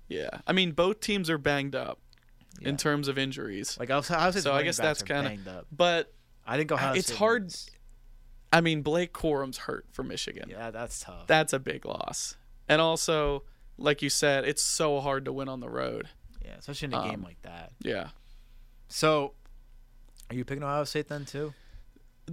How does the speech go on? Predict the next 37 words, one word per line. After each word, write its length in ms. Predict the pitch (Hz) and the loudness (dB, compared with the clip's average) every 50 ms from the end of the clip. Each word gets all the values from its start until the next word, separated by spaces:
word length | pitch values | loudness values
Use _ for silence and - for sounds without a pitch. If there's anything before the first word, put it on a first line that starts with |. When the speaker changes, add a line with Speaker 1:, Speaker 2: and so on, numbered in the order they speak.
| 165 - - - | -12 -14 -6 2
Speaker 1:
My, 180 | 180 185 185 | 6 6 6
the 100 | 185 202 | 8 6
Penn 200 | 196 - 247 220 | 6 6 6 6
State 300 | 185 - 180 165 151 - | 4 4 4 2 2 0
fan 240 | - - 147 139 139 135 | 2 2 4 4 4 2
in 80 | 131 131 | 0 -2
me 80 | 131 | 0
never 240 | 131 135 131 131 127 | 0 0 0 2 0
wants 220 | - - 135 - | 0 0 -2 -2
to 60 | - 139 | -2 -2
pick 180 | - 139 - - | -2 -2 -2 -2
Ohio 280 | - - - - - | -4 -2 -2 0 2
Speaker 2:
I 60 | - 151 | 4 4
don't 120 | 165 165 | 4 4
Speaker 1:
State. 120 | 151 151 147 | 2 2 2
Speaker 2:
either. 120 | 135 127 | 2 0
I'm 100 | 120 127 151 | 2 4 6
Speaker 1:
I 40 | 180 | 6
Speaker 2:
just 80 | 214 | 8
Speaker 1:
think 160 | - 254 226 - | 6 4 6 6
they 120 | 220 196 | 6 6
Speaker 2:
saying 120 | 185 - - | 6 6 4
Speaker 1:
should 120 | 220 202 | 4 4
be 80 | 185 170 | 2 2
Speaker 2:
objectively. 200 | 127 123 165 165 160 | 2 4 4 4 4
Speaker 1:
favored. 400 | 160 156 160 160 156 151 160 - _ _ - | 4 4 2 2 2 0 -4 -8 _ _ 2
They 160 | 143 143 143 | 4 6 6
are 140 | 143 147 147 | 6 4 2
favored. 580 | - - 139 135 135 131 131 131 131 135 131 - - - - - - - - - - - - - - - - - - - - - | 2 0 0 2 0 0 -2 -4 -6 -6 -10 -14 -18 -20 -20 -20 -20 -20 -20 -20 -20 -20 -20 -20 -20 -20 -20 -20 -20 -20 -2 4
But 240 | - 143 135 131 123 | 6 6 6 6 4
you 140 | 143 170 190 | 4 4 6
never 240 | 196 185 143 131 135 | 6 4 4 2 -2
know. 260 | 131 127 123 123 - - - - - - - - - - - | -4 -6 -8 -10 -12 -14 -18 -20 -20 -20 -20 -20 -20 -18 2
Conference 360 | - - 175 165 - 160 147 - | 6 8 8 8 8 4 2 2
game 240 | - 147 147 151 | 4 2 4 4
like 200 | 151 151 147 143 | 2 0 0 0
that. 320 | - 151 147 147 143 143 | 2 2 4 4 2 0